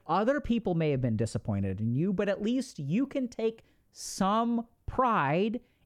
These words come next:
in your performance. And the beautiful thing is that if you do this, if you literally just slow down anytime you make a mistake,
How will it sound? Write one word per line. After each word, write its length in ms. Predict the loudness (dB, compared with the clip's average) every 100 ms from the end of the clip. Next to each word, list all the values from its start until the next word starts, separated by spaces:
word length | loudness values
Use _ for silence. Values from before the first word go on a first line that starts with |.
| _
in 240 | 0 2
your 280 | 2 2 2
performance. 760 | 0 -4 0 0 0 -10 -20 -20 _ _ _ -20 -2
And 120 | 0
the 60 | 2
beautiful 420 | 2 2 2 0
thing 300 | 0 0 0
is 120 | 0
that 200 | 0 -4 0
if 320 | 0 0 0
you 120 | 0
do 260 | 2 2 2
this, 260 | -2 -6 -6
if 180 | -2 0
you 120 | 0
literally 500 | 2 2 2 0 0
just 360 | -2 -4 -10
slow 400 | -4 2 2 2
down 480 | 2 2 0 0 -4 -6 _ _ _
anytime 480 | 0 0 0 0 0
you 80 | 2
make 180 | 0 0
a 40 |
mistake, 420 | -2 0 0 0